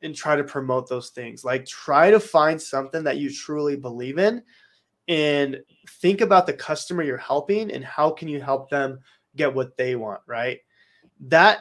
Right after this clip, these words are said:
that's the game changer if you wanna be successful in this game. You know, I see a lot of people that just promote random products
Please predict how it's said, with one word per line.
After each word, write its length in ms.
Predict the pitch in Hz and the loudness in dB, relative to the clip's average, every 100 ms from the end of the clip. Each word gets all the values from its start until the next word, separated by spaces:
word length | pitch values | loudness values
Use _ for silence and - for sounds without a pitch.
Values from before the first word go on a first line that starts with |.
| - | -4
that's 320 | 143 170 180 | 0 0 0
the 100 | 226 | -4
game 300 | 156 165 175 | -2 0 -2
changer 480 | 175 151 135 127 123 | -4 -6 -6 -6 -6
if 240 | 135 131 | -8 -10
you 80 | 147 | -4
wanna 220 | 139 143 | -2 -2
be 100 | 139 | -2
successful 560 | 139 131 - 131 131 127 | -8 -10 -6 -6 -6 -12
in 60 | |
this 180 | 123 120 | -10 -12
game. 280 | - 120 113 | -12 -12 -10
You 100 | 123 | -8
know, 140 | 127 | -4
I 120 | 123 131 | -4 -4
see 160 | 170 | 0
a 40 | 165 | 4
lot 140 | 170 | 4
of 80 | 165 | 2
people 340 | 175 170 156 | -4 -4 -2
that 280 | 143 139 135 | 2 2 2
just 240 | 139 139 - | -4 -12 -12
promote 260 | 139 139 | -8 -4
random 280 | 135 127 123 | -2 -4 -6
products 580 | - 156 151 147 143 | -4 0 2 2 -2